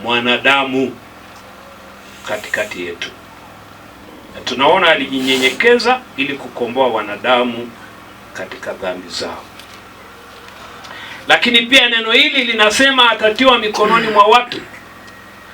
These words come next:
Ndugu zangu, huu ulikuwa ni mpango wa Mungu wa wokovu, si ajali ya kihistoria hata kidogo.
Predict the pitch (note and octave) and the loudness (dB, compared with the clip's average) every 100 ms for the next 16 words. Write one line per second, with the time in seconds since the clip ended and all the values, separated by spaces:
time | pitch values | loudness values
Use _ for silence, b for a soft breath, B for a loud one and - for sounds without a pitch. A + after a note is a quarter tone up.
0 | - - D#4 D#3+ B3+ C#4 C4 G#3+ D4+ D4+ | -6 -4 -6 0 6 6 4 2 4 6
1 | A3 G3 A#3 A3 F3 E3 G3 G3 E3+ D3 | 4 2 4 4 0 2 4 4 4 4
2 | E3 G#3 G#3+ D#3+ C#3+ C#3 - F#3+ - - | 2 0 2 4 4 4 2 2 2 0
3 | - - D4+ D4 - - F#3+ G#3 A3+ A3+ | -2 2 4 4 4 2 2 2 2 2
4 | G3 E3+ D#3 D3+ - D3+ D3 E3+ C#3 C3+ | 2 0 -2 -4 -4 -4 -6 -2 0 0
5 | - - - - - - - - - A3 | -4 -18 -20 -20 -20 -18 -18 -12 -4 -2
6 | G#3+ - D3 C#3 A#2+ | -2 -6 0 0 0